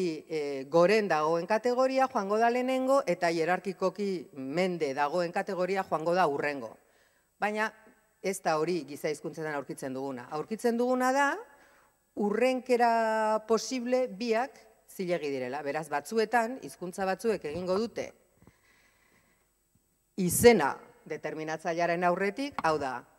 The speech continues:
hierarkikoki mendekoa den kategoria lehenengo eta hierarkikoki gora den kategoria ondoren, eta horregatik esaten dugu euskaraz hitz A, eta horregatik esaten dugu hizkuntzalaritzan euskara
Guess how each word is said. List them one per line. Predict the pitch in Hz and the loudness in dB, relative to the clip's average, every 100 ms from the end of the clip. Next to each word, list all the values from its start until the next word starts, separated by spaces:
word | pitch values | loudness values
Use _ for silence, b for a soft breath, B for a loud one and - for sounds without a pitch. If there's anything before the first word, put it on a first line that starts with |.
| _ _ | _ _
hierarkikoki | - 139 139 160 180 196 185 185 175 185 175 | -12 -6 -2 -2 -2 -8 2 0 2 -4 -4
mendekoa | 165 165 170 180 - 170 170 | -2 -2 0 0 4 4 6
den | 180 | 2
kategoria | 180 160 175 170 170 170 160 | 0 -2 2 2 2 2 2
lehenengo | 160 190 175 127 | 0 -2 -2 -2
eta | 123 | -2
hierarkikoki | 135 131 139 143 156 139 147 160 147 | -2 -2 -2 -4 -8 -6 -6 -6 -4
gora | 160 147 143 | 0 0 0
den | 151 135 - 113 | -2 -4 -10 -4
kategoria | 135 139 135 143 139 131 117 - _ _ | -2 0 0 0 0 -2 -6 -18 _ _
ondoren, | 185 190 208 214 254 392 - - | 2 6 6 6 2 -4 -16 -12
eta | 127 | -6
horregatik | 131 135 135 147 | -4 -2 -4 -4
esaten | 139 156 147 143 | -4 -6 -6 -4
dugu | 143 | -4
euskaraz | 135 - 143 139 - | -4 0 0 -2 -6
hitz | 185 170 - - _ | -6 -4 -6 -8 _
A, | 165 131 - - b b b b | 4 4 -2 -20 b b b b
eta | 143 139 | -2 0
horregatik | 156 175 175 180 | 6 6 6 4
esaten | 175 180 175 | 2 0 0
dugu | 175 175 | 0 -2
hizkuntzalaritzan | - 175 175 165 165 180 165 | -4 -2 2 2 2 -2 -2
euskara | 151 170 170 | -2 0 0